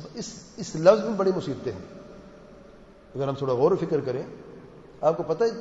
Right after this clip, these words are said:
جو شخص جشن میلاد مناتا ہے وہ زبان سے نہیں، وہ اپنی حالت سے کیا کہہ رہا ہوتا ہے؟ اللہ تعالیٰ کے پیارے پیغمبر صلی اللہ علیہ وسلم کی شان میں گستاخی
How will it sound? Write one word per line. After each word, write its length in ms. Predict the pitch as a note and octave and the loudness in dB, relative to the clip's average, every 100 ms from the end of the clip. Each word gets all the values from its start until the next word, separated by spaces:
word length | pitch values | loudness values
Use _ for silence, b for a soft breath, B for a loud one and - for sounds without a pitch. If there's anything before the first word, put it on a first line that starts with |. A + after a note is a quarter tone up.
| - - - - - B2 | -12 -16 -18 -18 -14 -2
جو 160 | F3 | -2
شخص 300 | E3 G#3+ - - - - - - - - - A#2 | -2 -4 -4 -8 -16 -18 -20 -20 -20 -20 -20 -4
جشن 220 | E3+ F3 | -2 2
میلاد 140 | E3+ E3+ | 2 2
مناتا 520 | E3 D3 C#3+ G3 D3+ | 2 4 4 4 2
ہے 140 | B2+ - - - - | 0 -6 -12 -14 -4
وہ 100 | D#3 | 0
زبان 360 | E3 D#3 F#3 F#3 | 4 6 6 6
سے 100 | E3+ | 2
نہیں، 220 | E3 G3+ E3 - - E3+ | 2 0 -2 -8 -8 2
وہ 80 | |
اپنی 220 | F3 F#3+ F3 | 4 4 6
حالت 320 | F3 G3 - | 6 6 4
سے 60 | |
کیا 200 | F3 G3 | 4 4
کہہ 160 | G3+ F3+ | 4 4
رہا 80 | F3+ | 4
ہوتا 240 | D#3+ F3 | 2 0
ہے؟ 40 | F3+ - - - - - - - - - - - - - - - - - - - - - - - - - - _ - - - _ - - _ - - | -6 -12 -18 -20 -20 -20 -20 -20 -20 -20 -20 -20 -20 -20 -20 -20 -20 -20 -20 -20 -20 -20 -20 -20 -20 -20 -20 _ -20 -20 -20 _ -20 -20 _ -14 -2
اللہ 160 | D3 | 0
تعالیٰ 320 | D#3 D3+ D3+ D#3 | 2 2 2 0
کے 80 | D3+ - | -2 0
پیارے 240 | C#3+ C#3+ | 2 2
پیغمبر 260 | C#3 C#3 B2 | 2 -4 -4
صلی 60 | |
اللہ 120 | C3+ C3+ | -6 -6
علیہ 80 | |
وسلم 120 | B2+ A#2+ | -8 -8
کی 60 | |
شان 160 | C3+ B2+ | -6 -6
میں 80 | A#2 | -6
گستاخی 380 | A#2 C3 B2+ | -4 -2 -2